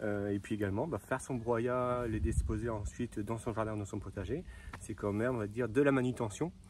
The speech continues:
Et, euh, ça, c'est un aspect aussi important à ne pas négliger,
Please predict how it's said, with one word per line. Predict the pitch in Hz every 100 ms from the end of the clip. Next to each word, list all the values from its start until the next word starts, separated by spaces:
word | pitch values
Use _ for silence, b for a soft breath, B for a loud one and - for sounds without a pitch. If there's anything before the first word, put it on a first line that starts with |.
| B B -
Et, | 113 107
euh, | 104 101 98 92
ça, | - 127
c'est | -
un | 101
aspect | 104 - 120
aussi | 110 -
important | 120 104 117 - 123
à | 113
ne | 101
pas | 101 117
négliger, | 113 104 101 107